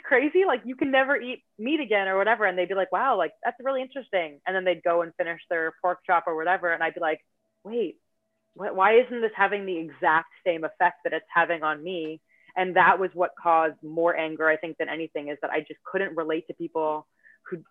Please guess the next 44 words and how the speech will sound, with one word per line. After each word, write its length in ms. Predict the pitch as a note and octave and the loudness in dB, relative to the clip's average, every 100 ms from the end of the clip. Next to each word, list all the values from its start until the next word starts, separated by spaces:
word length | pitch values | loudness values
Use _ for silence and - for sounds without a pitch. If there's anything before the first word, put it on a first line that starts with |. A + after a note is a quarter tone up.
| - | -18
were 400 | D#3+ F3+ F3 E3 - | 4 6 6 4 -4
confronted 540 | F#3 E3 - F3+ F#3 E3 | -12 -8 -2 -2 0 0
with 140 | E3 | 2
this 100 | E3+ | 0
information 800 | E3 D3+ D#3+ D3+ D#3+ - D3+ D3 | -2 -2 -2 0 -4 0 0 0
and 140 | D3 D3+ | -4 -4
then 120 | D3 - | -6 -2
still 220 | E3+ D3+ | 2 4
decided 460 | D3 - C#3 C#3+ C#3+ | 2 2 4 6 4
that 100 | C#3+ | 0
they 120 | D3+ C#3+ | 0 2
wanted 340 | C#3+ C#3+ C#3 - | 2 0 -4 -6
to, 380 | D3+ C#3 C3+ C3 _ _ _ D3+ | -4 -2 -4 -8 _ _ _ -4
like, 120 | C#3+ | -2
continue 760 | E3+ D#3 E3 D3 D3 D3 C#3 C#3 _ - | -6 -6 -6 -4 -2 -2 -2 -8 _ -2
eating 400 | F3+ F3 E3 D3+ | 4 6 6 2
and, 140 | C#3+ | -2
and 180 | - D3+ | -2 0
living 260 | D#3 D#3+ D#3+ | 2 2 0
in 100 | D3+ | -2
the 80 | - | -2
same 180 | D3+ C#3+ | -2 2
way. 200 | D#3 D#3+ | 4 4
And 80 | C#3+ | 4
I 80 | C#3 | 2
just 180 | C#3+ - | 0 0
couldn't 240 | F#3 F3 | 2 2
relate 260 | D3 C#3+ E3+ | 2 2 2
to 60 | D#3 | 2
that. 140 | C#3+ | 6
I 60 | C#3+ | 6
was 80 | C#3 | 4
like, 80 | C#3+ - - | -2 -6 -8
"Wait, 140 | E3 - | -8 -8
what 120 | E3+ - | -14 0
the, 140 | F#3+ - - - - | 0 0 -10 -20 2
what, 280 | A3 - - | 4 4 6
what's 160 | C#4 - | 6 8
happening 480 | A3+ B3+ C4+ A#3 A3+ | 6 8 6 4 4
here? 200 | A3+ F3 | 6 6
Like, 160 | E3 | 6
what's 160 | F#3+ - | 2 2
this 120 | F3+ F#3 | -2 0
disconnect?" 480 | F#3+ - G3 D3+ | -4 0 2 2